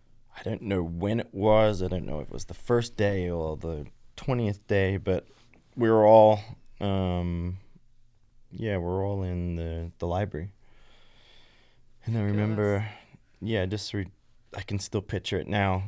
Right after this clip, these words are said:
Speaker 1: you know, like, you, Goofy, you sitting on the floor, um, you know, as we all went into the library, and, yeah, I don't know, you caught my attention, and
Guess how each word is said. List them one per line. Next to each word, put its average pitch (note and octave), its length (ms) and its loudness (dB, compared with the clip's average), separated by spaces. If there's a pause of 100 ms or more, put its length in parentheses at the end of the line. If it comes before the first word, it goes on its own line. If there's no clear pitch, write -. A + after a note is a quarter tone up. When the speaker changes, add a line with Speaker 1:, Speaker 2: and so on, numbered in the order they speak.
Speaker 1:
you G#2 140 0
know, F#2+ 140 0
like, F#2 220 -2
you, F#2+ 280 0 (500)
Goofy, G#2 320 -4
you F#2 240 -4
sitting F2+ 340 -6
on F2 80 -2
the F2 80 -4
floor, F#2+ 400 0 (760)
um, F#2 920 -4 (640)
you G#2 160 -4
know, F#2+ 220 -2 (100)
as F#2+ 180 -4
we F#2+ 140 -2
all F#2 240 -2
went F#2+ 160 -2
into F#2 160 -4
the F2+ 140 -6
library, F2+ 480 -2
and, F#2 300 -6 (320)
yeah, G2+ 220 -2
I F2+ 40 -2
don't F2+ 120 -4
know, G#2 140 -6 (100)
you F2+ 140 -10 (240)
caught - 200 -8
my F2+ 120 -6
attention, G2 480 -8
and F#2 240 -6